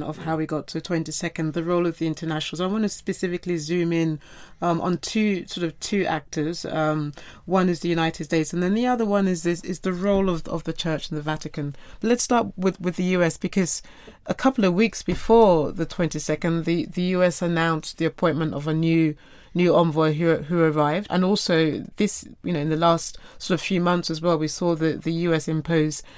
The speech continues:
sanctions on, on South Sudan. And I,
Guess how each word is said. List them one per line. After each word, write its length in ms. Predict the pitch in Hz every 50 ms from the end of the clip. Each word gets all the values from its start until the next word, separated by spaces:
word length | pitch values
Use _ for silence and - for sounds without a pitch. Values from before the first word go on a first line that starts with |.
| - - -
sanctions 720 | - - - 185 180 185 180 - - 170 156 151 147 139
on, 380 | 151 147 147 147 147 143 135 - -
on 180 | 160 160 156 156
South 280 | - - 175 156 151 -
Sudan. 440 | - 160 156 151 147 143 143 147 - - - - - - - - - -
And 340 | - - 185 180 175 175 - - - - - - - - -
I, 80 | -